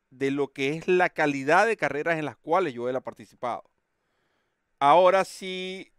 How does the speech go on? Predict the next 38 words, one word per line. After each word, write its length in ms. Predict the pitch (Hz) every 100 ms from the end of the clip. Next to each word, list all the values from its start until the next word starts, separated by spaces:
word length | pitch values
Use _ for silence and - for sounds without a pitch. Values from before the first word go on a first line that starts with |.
| -
vamos 360 | 160 202 254
a 60 | 226
números 500 | 180 185 214 226 175
globales, 760 | 165 143 143 151 185 185 - _ _ _ _ _ _
doscientas 720 | 143 131 151 - 175 196 196
victorias, 760 | 151 123 143 135 143 147 - - _ _ _ _ _ -
en 120 | 156
mitad 300 | 143 139 156
de 140 | 160 131
año, 300 | 135 143 156
estamos 380 | 131 175 254 139
hablando 480 | 117 127 135 143
de 40 | 135
un, 180 | 143 147 _
de 180 | 131
un 240 | 139 165 175
promedio 540 | 185 143 135 151 160
de 220 | 139 117 - _ _ _ _
ganar 340 | 135 135 151 -
cuatrocientas. 1040 | 160 151 131 - 165 165 127 87 _ _ _ _ _ -
Hay 120 | 147
que 140 | - 196
verle 280 | 220 220 214
la 120 | 175
cara 280 | 160 185 175
a 40 |
cuatrocientas 640 | 151 139 127 - 156 160 135
victorias. 500 | 117 151 156 120 - _ _ _ -
Y 120 | 139
eso 220 | 160 160
juega 240 | 135 165
en 100 | 151
favor 320 | 120 123 131 135
también 320 | 131 131 131
de 80 | 135
Ira 140 | 135
Ortiz, 420 | 147 143 156 151
quien 440 | - 240 233 247